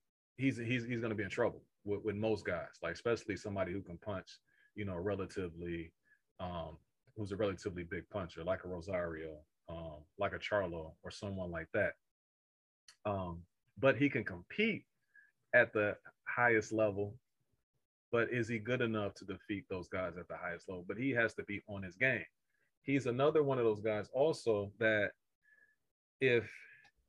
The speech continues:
he's, if his antennas are up, he's on his game, he could compete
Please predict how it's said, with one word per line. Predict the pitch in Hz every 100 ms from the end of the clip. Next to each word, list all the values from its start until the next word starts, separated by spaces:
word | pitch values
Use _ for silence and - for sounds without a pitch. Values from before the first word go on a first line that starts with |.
| _
he's, | - 135 101 - _ _ _ _
if | 95
his | 101 -
antennas | 113 104 156 180
are | 170 139
up, | 101 95 _ _
he's | 107 98
on | 127
his | 135 120
game, | 113 104 95 87 _
he | 143
could | 104
compete | - 104 143 107